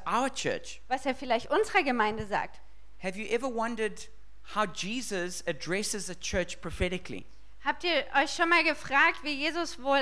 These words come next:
Speaker 2: eine Gemeinde prophetisch anspricht?
Speaker 1: These are some of the things that we're gonna be looking at in this next preaching series we're starting today.
Speaker 2: Und das sind einige der Dinge, die wir uns in dieser nächsten Predigtreihe, die heute losgeht, angucken werden.
Speaker 1: It's called Seven.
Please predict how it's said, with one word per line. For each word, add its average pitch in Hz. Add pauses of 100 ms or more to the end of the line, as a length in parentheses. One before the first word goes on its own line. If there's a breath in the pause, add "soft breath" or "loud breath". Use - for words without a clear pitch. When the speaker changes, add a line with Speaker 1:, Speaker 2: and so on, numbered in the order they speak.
Speaker 2:
eine 269
Gemeinde 262
prophetisch 302
anspricht? - (440 soft breath)
Speaker 1:
These 240
are 196
some 226
of 247
the 226
things 220
that 180
we're 175
gonna 175
be 170
looking 196
at 170
in 160
this -
next 175 (300 soft breath)
preaching 202
series 147
we're 143
starting 143
today. 131 (320 soft breath)
Speaker 2:
Und 247
das 349
sind 370
einige 330
der 285
Dinge, 311
die 269
wir 294
uns 269
in 262
dieser 269
nächsten 294
Predigtreihe, 247
die 240
heute 247
losgeht, 247
angucken 233
werden. 160
Speaker 1:
It's -
called 220
Seven. 233